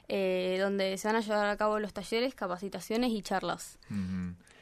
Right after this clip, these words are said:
Speaker 2: ¿Y estos talleres y estas capacitaciones están a cargo de, de ustedes, de, de gente de, del Grupo Maraño, o, o es gente que viene para dar estos talleres?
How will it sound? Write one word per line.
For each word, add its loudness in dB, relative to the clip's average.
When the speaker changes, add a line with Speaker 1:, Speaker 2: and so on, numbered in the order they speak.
Speaker 2:
¿Y 0
estos 6
talleres 8
y 4
estas 0
capacitaciones 4
están 0
a 0
cargo 2
de, -2
de -4
ustedes, 0
de, 0
de -2
gente 2
de, 0
del -4
Grupo -4
Maraño, 4
o, 4
o 2
es -2
gente 2
que -2
viene 0
para -2
dar -2
estos -8
talleres? -8